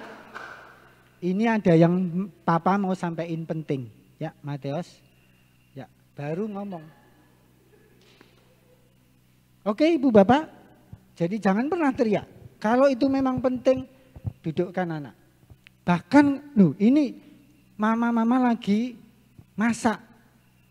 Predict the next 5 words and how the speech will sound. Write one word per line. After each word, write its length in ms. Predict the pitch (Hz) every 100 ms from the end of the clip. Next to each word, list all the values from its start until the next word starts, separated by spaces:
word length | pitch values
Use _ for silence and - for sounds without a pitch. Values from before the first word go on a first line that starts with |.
| _ _ _
Matiin 800 | - 339 339 359 381 381 349 330
kompornya. 960 | 277 233 240 226 247 240 226 240 233 151 - - _ _ _ _ _ _ _ _ _ _ _ _ _ -
Dengan 240 | 190 220
mematikan 560 | 233 233 233 254 247 240
kompor 480 | 240 233 233 262